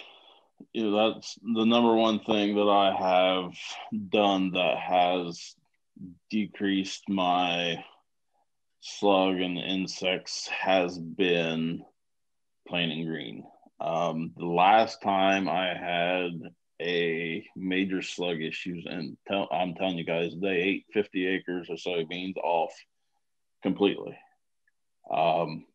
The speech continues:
that year I went in and I sprayed early. Um, when we were, you know, by the time the beans come out of the ground, everything was brown, and my crop was, it was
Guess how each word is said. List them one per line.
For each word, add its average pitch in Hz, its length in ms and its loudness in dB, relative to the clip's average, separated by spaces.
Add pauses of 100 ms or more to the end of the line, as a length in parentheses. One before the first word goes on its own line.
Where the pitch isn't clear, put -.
(120)
that 90 220 2
year 98 260 6
I 95 80 6
went 98 220 2
in 101 160 2
and 98 100 2
I 95 160 2
sprayed 101 500 2
early. 104 480 6 (1040)
Um, 85 600 -2 (400)
when 92 400 -2
we 90 160 0
were, 87 160 -2 (520)
you 85 140 -8
know, 78 80 -10
by 90 200 0
the 85 60 -4
time 98 220 -2
the 85 80 0
beans 98 320 0
come 101 200 0
out 95 140 2
of 85 140 -2
the 82 40 -8
ground, 101 440 4
everything 95 380 0
was 85 140 -4
brown, 104 640 2 (380)
and 85 760 -4 (520)
my 95 440 -4
crop 85 420 -2 (200)
was, 87 360 -6 (200)
it - 380 -6
was 90 260 -6